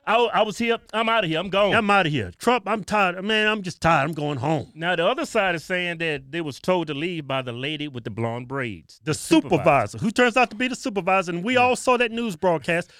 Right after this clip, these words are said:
Speaker 2: The counting in Georgia stopped because of some kind of plumbing issue.
Speaker 1: Yeah.
Speaker 2: That's why they stopped counting.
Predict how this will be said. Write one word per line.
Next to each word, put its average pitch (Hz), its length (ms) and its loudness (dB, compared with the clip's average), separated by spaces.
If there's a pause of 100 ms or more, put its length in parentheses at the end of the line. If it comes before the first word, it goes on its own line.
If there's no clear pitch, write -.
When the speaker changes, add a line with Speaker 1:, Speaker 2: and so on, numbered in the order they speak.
(140)
Speaker 2:
The 151 120 -2
counting 262 420 2
in 196 40 -4
Georgia 233 300 4
stopped 208 300 0
because 180 340 -4
of 131 60 -12
some 226 220 -2
kind 214 260 0
of 131 140 -10
plumbing 240 380 0
issue. 110 380 -6 (160)
Speaker 1:
Yeah. 139 280 -2
Speaker 2:
That's 156 160 -2
why 220 140 6
they 214 80 -2
stopped 202 340 0
counting. 151 360 -2